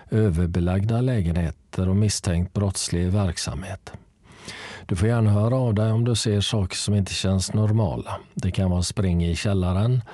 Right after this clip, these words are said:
onormal aktivitet vid konstiga tider på dygnet eller många okända människor som rör sig i trapphuset, säger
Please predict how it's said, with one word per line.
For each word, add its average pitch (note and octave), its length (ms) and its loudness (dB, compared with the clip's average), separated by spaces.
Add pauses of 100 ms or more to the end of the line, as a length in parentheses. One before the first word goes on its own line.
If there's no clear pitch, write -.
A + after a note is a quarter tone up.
(340)
onormal G#2+ 960 2
aktivitet G#2 880 0
vid F#2+ 180 0
konstiga F#2 560 0
tider F2+ 280 0
på F#2 120 -2
dygnet D#2+ 540 0
eller A#2 180 0
många A2 320 2
okända F#2+ 500 2
människor F2 500 0
som F#2+ 380 0
rör F#2 200 0
sig G#2 300 0
i A2+ 60 0
trapphuset, F2+ 760 -4
säger F2+ 520 0